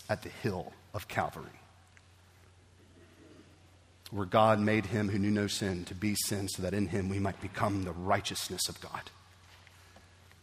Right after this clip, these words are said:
That is a stick of dynamite to a world that needs to hear good news. And Paul says, "No, I'm not ashamed of it. I'm eager to share it. I can't wait to share it."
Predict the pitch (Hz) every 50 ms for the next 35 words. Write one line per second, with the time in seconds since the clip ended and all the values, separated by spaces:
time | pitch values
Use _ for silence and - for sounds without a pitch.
0 | - - - - - - 95 117 120 113 117 110 92 87 - - - - - -
1 | - 120 98 - - - - - - - - - - - - - - - - -
2 | - 101 110 - - 104 - - - - - - - - - - - - 107 98
3 | 90 92 101 110 107 104 98 92 - 95 107 95 - - 87 - 107 95 87 80
4 | 95 90 87 92 92 - - - - - - - - - - - - - - -
5 | - - - - - - - - - - - - - - - - 92 87 - 113
6 | 104 101 95 - - 95 92 - 98 101 104 101 101 98 98 104 101 90 87 -
7 | - - 104 98 95 101 98 82 87 92 110 110 - - - - - 131 135 110
8 | 107 107 95 - - - - 95 - - 107 87 85 73 - - - - - -
9 | - - - - - - - 104 - - - - 127 101 - - 101 98 117 123
10 | 123 - - - - - 101 - - - - - - - - -